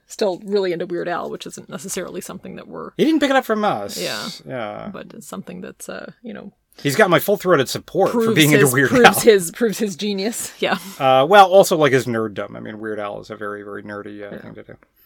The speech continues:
Speaker 1: And his,
Speaker 2: Yeah.
Speaker 1: and his good sense of humor.
Speaker 2: Yes.
Speaker 1: Yeah.
Speaker 2: We have to fill about another ten minutes here.
Speaker 1: Holy cow.
Speaker 2: I know. What are we gonna do? We've already s-,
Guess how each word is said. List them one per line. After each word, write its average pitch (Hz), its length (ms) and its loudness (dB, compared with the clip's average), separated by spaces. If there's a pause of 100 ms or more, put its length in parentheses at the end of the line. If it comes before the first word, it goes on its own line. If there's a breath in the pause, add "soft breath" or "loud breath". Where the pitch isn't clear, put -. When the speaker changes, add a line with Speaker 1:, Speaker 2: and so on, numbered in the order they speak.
(180)
Speaker 1:
And 170 200 -12
his, - 140 -10
Speaker 2:
Yeah. - 40 -18 (160)
Speaker 1:
and 180 100 -12
his 180 120 -12
good - 160 -10
sense - 180 -12
of - 80 -18
humor. 180 300 -10 (600)
Speaker 2:
Yes. - 480 -6
Speaker 1:
Yeah. - 120 -14 (1600 soft breath)
Speaker 2:
We 180 120 8
have 214 60 0
to 175 80 4
fill 151 180 0
about 135 160 2
another 120 200 0
ten 113 220 -8
minutes 104 240 -12
here. - 100 -4
Speaker 1:
Holy 254 280 2
cow. 196 320 0 (100)
Speaker 2:
I 139 80 2
know. 190 260 6
What 135 160 2
are 214 60 8
we 226 80 0
gonna 214 140 2
do? 190 400 0
We've 147 180 2
already 247 200 2
s-, - 100 -12